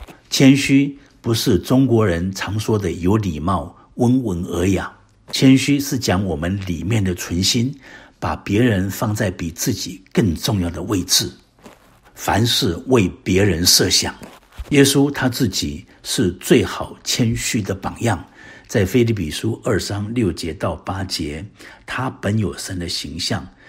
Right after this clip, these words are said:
却不以自己与神同等为强夺的，反倒虚己，取了奴仆的形象，成为人的样式。既有人的样子，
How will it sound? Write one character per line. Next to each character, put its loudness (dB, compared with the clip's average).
却 0
不 -4
以 -4
自 -8
己 -6
与 -8
神 -8
同 -4
等 -8
为 -8
强 -10
夺 -8
的， -12
反 -4
倒 -8
虚 -2
己， -8
取 -2
了 -4
奴 -2
仆 -12
的 -6
形 -4
象， -2
成 -8
为 -6
人 -6
的 -2
样 -2
式。 -4
既 4
有 2
人 -4
的 -2
样 2
子， -12